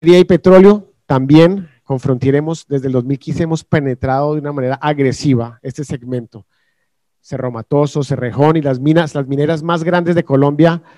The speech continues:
son clientes de Nissan Frontier, y ahí vamos a seguir entrando y superando a nuestro competidor en ese segmento. También este cliente, este cliente de, de lujo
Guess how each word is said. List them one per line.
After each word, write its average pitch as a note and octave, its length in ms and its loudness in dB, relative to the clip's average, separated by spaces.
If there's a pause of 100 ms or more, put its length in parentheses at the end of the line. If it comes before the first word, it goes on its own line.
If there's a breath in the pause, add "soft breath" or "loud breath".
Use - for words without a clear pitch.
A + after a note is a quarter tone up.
(240 soft breath)
son C#3+ 680 0
clientes D3 380 0
de C#3+ 60 4
Nissan C3+ 260 0
Frontier, C#3+ 480 -4
y D#3+ 60 -6
ahí C3+ 200 0
vamos D#3 300 -6
a D3 80 -6
seguir C3 460 -6 (200)
entrando D#3+ 560 -2
y - 60 -6
superando B2+ 540 -4
a C#3+ 60 -2
nuestro B2+ 260 -4
competidor A#2 560 -4
en B2 40 -4
ese B2 140 -10
segmento. B2 420 -10 (540 soft breath)
También F3+ 560 2 (1000)
este C#3 240 0
cliente, D#3+ 600 -2
este D3 260 -8
cliente D#3+ 560 -4
de, B2+ 520 -4 (720)
de C3+ 140 4
lujo D3 460 4